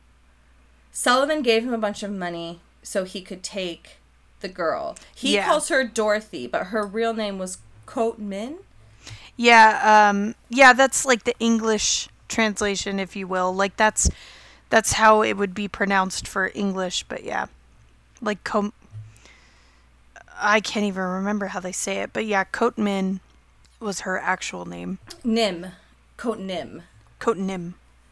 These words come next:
Speaker 1: Yeah, so I was flipping the M in the end. But basically, he, he takes the money to go get his daughter, and then they're like, "Oh, yeah, we could give,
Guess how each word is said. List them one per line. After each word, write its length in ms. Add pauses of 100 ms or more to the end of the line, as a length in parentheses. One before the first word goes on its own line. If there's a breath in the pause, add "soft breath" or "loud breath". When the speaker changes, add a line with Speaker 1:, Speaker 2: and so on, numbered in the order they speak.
(160)
Speaker 1:
Yeah, 160
so 220
I 100
was 160
flipping 380
the 120
M 140
in 100
the 120
end. 180 (600 loud breath)
But 240 (440)
basically, 600
he, 340
he 300
takes 220
the 80
money 240
to 140
go 280
get 160
his 180
daughter, 520 (540 soft breath)
and 220
then 580 (560)
they're 220
like, 260
"Oh, 220
yeah, 260
we 140
could 180
give, 200